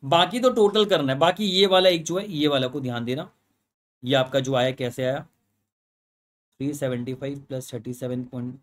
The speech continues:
फ़ाइव प्लस फ़ोर्टी वन पॉइंट टू फ़ाइव था ना आपका ये,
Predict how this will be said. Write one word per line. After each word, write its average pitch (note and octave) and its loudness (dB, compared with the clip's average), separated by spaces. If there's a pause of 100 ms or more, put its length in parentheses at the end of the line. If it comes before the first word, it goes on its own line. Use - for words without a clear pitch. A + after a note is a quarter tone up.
फ़ाइव C#3 -8 (1300)
प्लस B2+ -16
फ़ोर्टी A#2 -12
वन A#2+ -8
पॉइंट A2+ -12
टू A#2+ -12
फ़ाइव A2 -12
था A#2+ -12
ना D#3+ -6
आपका F3 -8
ये, B2+ -8